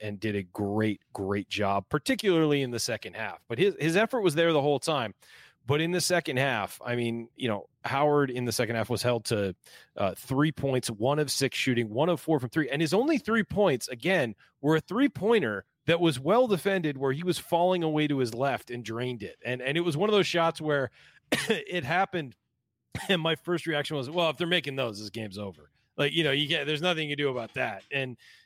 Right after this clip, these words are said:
you know, sometimes you get those bounces at home. Turns out, hey, I was wrong. I'm willing to admit it. Um, but really just a great effort from Miller all around. Uh, and, and, you know,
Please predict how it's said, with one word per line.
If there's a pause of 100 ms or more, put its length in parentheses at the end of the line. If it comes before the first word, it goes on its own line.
you
know,
sometimes
you
get
those
bounces
at
home. (180)
Turns
out,
hey, (280)
I
was
wrong.
I'm
willing
to
admit
it. (360)
Um, (220)
but (720)
really
just
a
great
effort
from
Miller
all
around. (100)
Uh,
and,
and,
you
know,